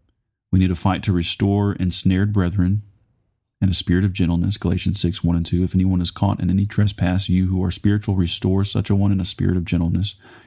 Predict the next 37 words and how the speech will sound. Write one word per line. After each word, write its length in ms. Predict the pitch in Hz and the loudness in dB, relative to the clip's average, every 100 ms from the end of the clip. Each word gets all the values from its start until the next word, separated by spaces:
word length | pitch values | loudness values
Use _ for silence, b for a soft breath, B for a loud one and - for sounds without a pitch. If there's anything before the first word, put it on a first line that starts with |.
| - | 0
each 240 | 98 - | 0 2
one 200 | 101 92 | 0 2
looking 300 | 95 98 98 | 0 0 -2
to 140 | - 92 | 2 0
himself 460 | 98 - 87 90 | 0 0 -2 -2
so 100 | - | -2
that, 180 | 87 - b b b b b _ - | -4 -6 b b b b b _ -4
uh, 200 | 82 82 | -2 0
he 160 | 92 | 0
will 100 | 92 | 0
also 240 | 92 95 92 | 0 0 0
not 180 | 90 | 0
be 120 | 87 82 | -2 -2
tempted." 500 | 87 82 95 104 - _ _ _ _ _ _ _ _ _ _ | -2 0 -2 -4 -8 _ _ _ _ _ _ _ _ _ _
And 120 | 98 | 2
we 80 | 101 | 4
need 80 | 107 | 2
to 100 | 95 | 0
fight 300 | - 107 - | 0 -2 0
to 100 | 107 | 2
reconcile 640 | 98 107 110 101 98 95 | 2 2 0 2 0 0
a 20 | 87 | 0
lost 380 | 90 95 104 | 0 0 -2
world 300 | 92 92 92 | 0 0 0
to 120 | - 92 | -2 -2
God 400 | 87 85 87 - | 0 0 -2 -2
through 200 | 87 101 | -2 -2
Christ. 500 | - - 113 - - b b b b _ _ _ _ _ _ _ _ _ _ _ _ | -4 -4 -4 -6 -14 b b b b _ _ _ _ _ _ _ _ _ _ _ _
God 200 | 98 98 | 0 2
was 160 | 95 92 | 2 2
in 140 | 95 | 2
Christ 540 | 101 95 87 95 - - | 2 0 0 -2 -4 0
reconciling 680 | 101 95 101 92 92 90 | 2 4 2 2 2 2
the 80 | 87 | 0
world 240 | 87 87 90 | 0 0 -2
to 140 | 87 | -2
himself. 540 | 82 95 87 85 101 | -2 -2 -2 -4 -6